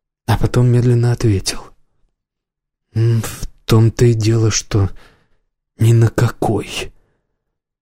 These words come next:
Мои слова заставили уже более пристально посмотреть на меня Корга. «Не понял», произнёс он. «Мы не работаем на них», всё так же медленно повторил я.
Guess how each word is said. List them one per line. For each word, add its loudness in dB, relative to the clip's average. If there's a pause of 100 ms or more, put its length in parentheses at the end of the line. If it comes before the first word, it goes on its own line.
(600)
Мои 2
слова 2
заставили 2
уже 4
более 2
пристально 2
посмотреть 0
на 0
меня 2
Корга. 0 (720)
«Не 2
понял», 2 (100)
произнёс 2
он. -4 (880)
«Мы 4
не 4
работаем 2
на 4
них», 0
всё 0
так 0
же 2
медленно 2
повторил 2
я. 0